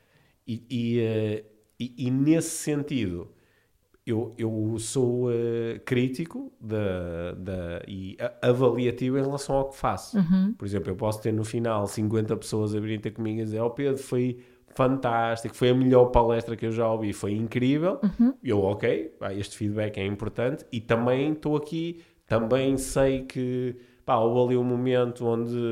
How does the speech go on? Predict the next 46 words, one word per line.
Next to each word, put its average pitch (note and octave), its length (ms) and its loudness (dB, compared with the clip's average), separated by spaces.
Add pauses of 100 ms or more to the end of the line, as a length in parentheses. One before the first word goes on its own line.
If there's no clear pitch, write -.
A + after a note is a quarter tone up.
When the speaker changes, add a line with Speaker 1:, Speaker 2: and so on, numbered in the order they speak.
(460)
Speaker 1:
pá, - 180 -12
disse A2+ 260 -8
uma B2 140 -2
coisa A#2+ 360 0
que A#2+ 100 -14
não, A2 340 -2 (320)
Speaker 2:
Não G#3 80 6
era F#3+ 100 6
Speaker 1:
não, E3 80 8
Speaker 2:
suposto, G3 400 4
naque-, F#3+ 480 0
sim. - 180 0
Speaker 1:
n-, - 80 2 (120)
n-, D3 60 -8
não C#3 180 -2
Speaker 2:
Ou C#3 80 10
Speaker 1:
era, C#3 80 10
Speaker 2:
esqueci-me G3+ 580 8
de E3+ 80 2
dizer, F3 260 6
Speaker 1:
ou D#3 60 4
Speaker 2:
não E3 60 4
sei G3+ 140 0
o - 20 0
quê. - 80 0
Speaker 1:
esqueci-me C#3 280 6
não C3+ 100 2
sei E3+ 160 -2
o A#3 60 6
quê, G3+ 360 6
<clears throat> - 40 -8
ou B2+ 280 6
não C3 280 4
liguei B2 560 2
uma A#2+ 200 0
história A#2+ 340 2
com D#3 220 0
a D#3+ 80 6
outra. E3 260 2
Eu G2+ 140 -8
tenho A2+ 420 -4
noção B2+ 420 -2
disso, A#2+ 480 -6
né? - 100 -4
Speaker 2:
Uhum. G3 420 4
Speaker 1:
Agora, A2+ 340 -2